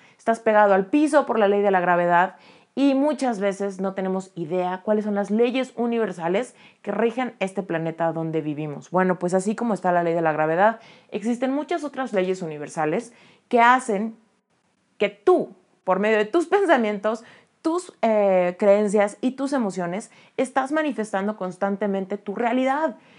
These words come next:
Y muchas veces, como no somos conscientes de esto, estamos manifestando más de aquello que no queremos. Más escasez,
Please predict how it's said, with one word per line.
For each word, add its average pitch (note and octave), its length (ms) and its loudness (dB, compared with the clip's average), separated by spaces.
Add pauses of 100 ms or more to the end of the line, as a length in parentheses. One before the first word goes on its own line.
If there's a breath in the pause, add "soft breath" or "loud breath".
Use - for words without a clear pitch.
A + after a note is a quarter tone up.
(180 soft breath)
Y C#4 100 -2
muchas D#4 400 -2
veces, C#4+ 300 -4
como G3+ 220 -6
no B3+ 140 -4
somos C#4+ 240 -4
conscientes A3 580 -4
de F3 120 -2
esto, F3 340 -6 (260 loud breath)
estamos A#3 380 0
manifestando G#3+ 840 -2
más F3 240 -4
de F3+ 60 -4
aquello E3 480 -4
que D#3 100 -6
no F3+ 460 -4
queremos. D#3 500 -4 (300 loud breath)
Más F3 200 0
escasez, A3+ 680 0